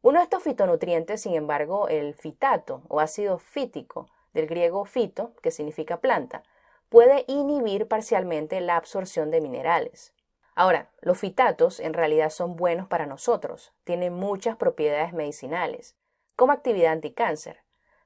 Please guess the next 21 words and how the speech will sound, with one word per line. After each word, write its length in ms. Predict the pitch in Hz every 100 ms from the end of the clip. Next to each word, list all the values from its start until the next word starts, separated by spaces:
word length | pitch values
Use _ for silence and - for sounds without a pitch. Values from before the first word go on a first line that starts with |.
| -
pero 320 | 202 208 175
debido 340 | 180 214 240
a 60 | 294
que 120 | 254
se 200 | 233 180
unen 320 | 180 196 220
a 60 | 185
algunos 320 | 165 170 196
minerales, 760 | 196 165 151 214 156 143 - -
uno 220 | 185 202
tiene 280 | 208 214 214
que 100 | 214
comer 400 | 214 208 185 190
más 360 | 170 170 185 -
cantidad 400 | 226 214 180 160
de 20 |
alimentos 440 | 175 165 156 156
saludables 640 | - 202 196 165 151 165 156
de 60 |
origen 300 | 143 156 165
vegetal 580 | 147 131 - 226 185